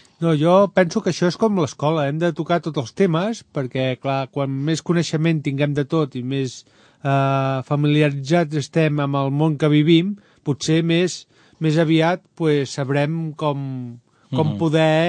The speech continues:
Speaker 1: eh, passar bé per aquí, per la,
Speaker 2: Clar.
Speaker 1: pel nostre pla-, planeta.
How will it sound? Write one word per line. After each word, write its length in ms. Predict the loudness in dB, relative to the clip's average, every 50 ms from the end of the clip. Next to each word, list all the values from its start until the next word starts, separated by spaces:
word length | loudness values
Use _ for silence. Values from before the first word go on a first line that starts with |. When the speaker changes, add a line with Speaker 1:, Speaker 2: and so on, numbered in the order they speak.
| 0 -2
Speaker 1:
eh, 540 | -4 -6 -6 -6 -6 -6 -6 -6 -8 -10 -12 -16 _ _ _ _
passar 300 | -8 -6 -4 0 0 2
bé 140 | 4 2 2
per 180 | 2 0 -2 -4
aquí, 240 | -4 -6 -8 -8 -8
per 180 | -8 -8 -10 -10
la, 500 | -8 -8 -8 -8 -10 -10 -10 -12 -14 -18 _ _ _
Speaker 2:
Clar. 140 | -6 -2 0
Speaker 1:
pel 80 | 2 2
nostre 240 | 2 0 0 -4 -4
pla-, 300 | -2 0 0 0 0 -4
planeta. 500 | -4 -4 -4 -4 -4 -6 -8 -10 -16